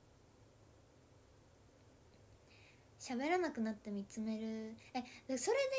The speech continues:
言うと、あの、本当に飲んでないけど、飲んでないけど、あの、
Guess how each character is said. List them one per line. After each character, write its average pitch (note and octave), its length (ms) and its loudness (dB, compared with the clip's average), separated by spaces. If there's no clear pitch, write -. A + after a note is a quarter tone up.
言 D#4 120 6
う - 0 -
と、 - 0 -
あ F3+ 100 -4
の、 A3 80 0
本 A#4 240 4
当 F#4+ 140 4
に F4+ 160 -4
飲 B3+ 160 -2
ん A#3+ 40 2
で G#3 100 0
な F#3+ 120 -6
い F#3+ 60 -8
け F#3 140 -12
ど、 G3+ 320 -6
飲 F4+ 100 0
ん F#4 40 2
で E4+ 80 0
な D4+ 100 -4
い D4 40 -6
け C#4+ 120 -4
ど、 C#4+ 280 0
あ A3 100 -2
の、 G#3 220 -2